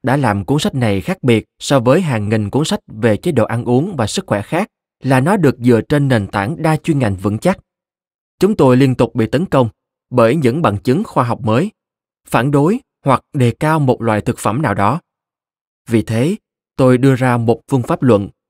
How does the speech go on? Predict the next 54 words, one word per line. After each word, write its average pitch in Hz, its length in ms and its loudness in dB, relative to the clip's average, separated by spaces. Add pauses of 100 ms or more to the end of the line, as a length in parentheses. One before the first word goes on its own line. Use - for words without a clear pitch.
(140)
có 226 120 -2
thể 135 260 0
đảm 123 280 -2
bảo 120 220 0
cơ 143 180 0
sở 110 220 -2
khoa 135 160 -2
học 117 200 -4
khả 107 200 -6
dĩ 127 380 0
rộng 104 260 -2
nhất 196 160 2 (440)
cho 120 160 2
các 156 120 -2
khuyến 160 300 -2
nghị 123 140 2
của 127 160 0
mình. 120 200 0 (840)
Tôi 127 240 4
gọi 110 200 0
đó 123 260 -2 (120)
là 113 200 -2
năm 156 360 -2
trụ 110 120 0
cột 110 280 0 (260)
của 113 200 0
sự 123 180 0
trường 104 260 -2
thọ. 95 280 -6 (1000)
Những 135 340 2
trụ 120 100 4
cột - 240 -2
này 104 260 -2 (320)
không 135 280 0
đề 120 100 2
cập 107 260 -4
đến 123 200 0
một 175 220 0
biện 117 180 0
pháp - 260 -6
can 120 180 -2
thiệp 123 160 -4 (120)
cụ 113 200 0
thể 113 180 -4
nào 104 360 0 (360)
như 123 260 4
chế 180 160 -2
độ 123 160 2
ăn 117 240 -2
uống 156 320 0
và 120 100 -2
tập 95 160 -8
thể 123 100 -6
dục. 117 280 -2